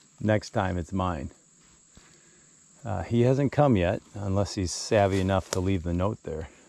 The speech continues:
But maybe I'll put a camera up here. I mean, obviously,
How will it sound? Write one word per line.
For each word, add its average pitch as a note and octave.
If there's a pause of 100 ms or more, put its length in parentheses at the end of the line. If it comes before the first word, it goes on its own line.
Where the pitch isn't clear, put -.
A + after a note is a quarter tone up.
(1300)
But F#2 (420)
maybe A#2+
I'll F#2+
put A2
a F2+
camera G2+
up -
here. G2 (240)
I A#2
mean, A#2
obviously, A#2+